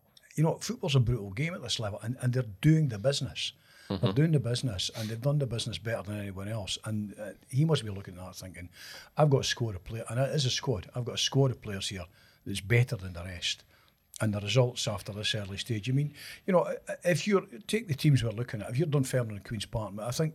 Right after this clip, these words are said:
Speaker 1: early on we thought they, they could be
Speaker 2: Mm-hmm.
Speaker 1: a shout. There's big money. I mean, Sir Willie Hockey's got a lot of money.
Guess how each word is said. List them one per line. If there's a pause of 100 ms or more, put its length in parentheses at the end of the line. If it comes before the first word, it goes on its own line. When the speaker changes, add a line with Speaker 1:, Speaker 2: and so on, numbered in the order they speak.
Speaker 1:
early
on
we
thought (520)
they,
they
could
be
Speaker 2:
Mm-hmm.
Speaker 1:
a
shout.
There's
big
money.
I
mean,
Sir
Willie
Hockey's
got
a
lot
of
money.